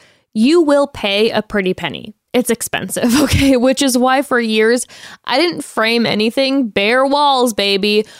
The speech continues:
Uh, but with Framebridge, instead of the hundreds you'd pay at a framing store,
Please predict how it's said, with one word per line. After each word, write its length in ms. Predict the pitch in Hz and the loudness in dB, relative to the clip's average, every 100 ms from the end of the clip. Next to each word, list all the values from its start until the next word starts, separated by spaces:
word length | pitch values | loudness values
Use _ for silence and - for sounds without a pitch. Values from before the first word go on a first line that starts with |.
| - | -8
Uh, 200 | - 226 | -2 -2
but 180 | 214 196 | 0 0
with 140 | 240 | 0
Framebridge, 1000 | - - - 220 262 294 226 196 190 196 - | -4 -10 -2 0 2 2 2 2 0 -2 -4
instead 400 | 214 214 - 226 | -2 -2 0 0
of 140 | 220 214 | 0 -2
the 80 | 208 | -4
hundreds 760 | - 208 214 226 233 247 233 | -6 0 2 4 4 2 0
you'd 160 | 214 - | -4 -4
pay 300 | - 190 190 | -4 -2 -2
at 100 | 196 | -4
a 60 | |
framing 340 | - 185 185 202 | -4 -2 0 -2
store, 320 | - 220 | 0 0